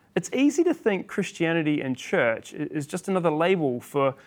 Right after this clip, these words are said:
people who like Christ. A community for people who want to interact around their shared hobby of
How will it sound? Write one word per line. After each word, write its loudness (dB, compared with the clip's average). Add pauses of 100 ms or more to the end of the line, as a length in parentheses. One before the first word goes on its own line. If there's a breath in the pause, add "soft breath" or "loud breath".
(180 soft breath)
people 0
who 2
like 0
Christ. -8 (840 soft breath)
A 2
community 2
for -4
people 0
who 4
want 0
to -6
interact -2
around 2
their 0
shared 0
hobby 2
of -2